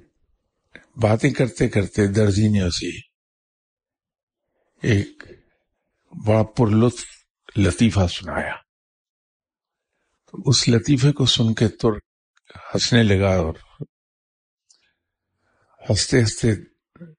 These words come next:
دوہرا ہو گیا پیٹ پکڑ کے۔ تو جو ہی ترک نے پیٹ پکڑا اور دوہرا ہوا، درزی نے بڑی پھرتی کے ساتھ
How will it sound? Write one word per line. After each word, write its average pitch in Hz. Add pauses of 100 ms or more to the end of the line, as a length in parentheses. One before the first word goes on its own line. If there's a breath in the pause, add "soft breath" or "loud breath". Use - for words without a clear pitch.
(580)
دوہرا 110
ہو 92
گیا 90
پیٹ 85
پکڑ 78
کے۔ - (840)
تو 104
جو 104
ہی 135 (100)
ترک 107
نے 107
پیٹ 104
پکڑا 98
اور 98 (100)
دوہرا 98
ہوا، 90 (800)
درزی 101
نے 92 (720)
بڑی 107 (160)
پھرتی 107
کے 90
ساتھ -